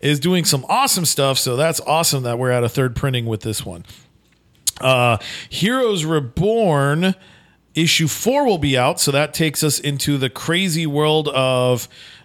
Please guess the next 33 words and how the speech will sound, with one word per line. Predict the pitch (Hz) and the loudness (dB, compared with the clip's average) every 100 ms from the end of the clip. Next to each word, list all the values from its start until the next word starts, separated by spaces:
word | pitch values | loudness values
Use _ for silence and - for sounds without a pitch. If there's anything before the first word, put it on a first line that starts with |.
| - | -6
you | 117 | -4
know, | 107 120 | -2 -2
what | 131 117 131 | 0 2 2
if | 147 - | 0 -2
the | 147 | -4
Squadron | 139 - - 143 147 156 | -2 -4 -2 0 2 0
Supreme | - 139 160 | 0 0 2
of | 165 | 2
America | 151 156 175 170 | 2 2 0 0
took | 160 185 170 | 0 0 0
on | 202 | 0
everything? | 208 123 113 110 95 - - - - | 0 0 -2 -6 -8 -14 -20 -16 -2
And | 147 156 156 147 - | 0 2 0 -4 -2
I'm, | 170 165 | -4 -2
I'm | 165 | -2
not | 175 196 | 0 0
gonna | 254 262 | 0 0
lie, | 208 240 165 | 2 0 0
like, | 135 131 | 0 0
I | |
skipped | 131 - 180 208 | 0 0 0 0
on | 202 | 0
this | 202 | 0
event, | 190 185 180 | 0 0 0
but | 151 | 0
I'm | 143 | 0
kind | 143 156 | 0 0
of | 160 147 | 2 0
regretting | 135 143 147 147 | 0 0 0 0
that | 143 | 0
I | |
did | 139 120 135 233 208 | 0 -2 -2 0 0
because | 147 139 143 131 | -2 0 0 0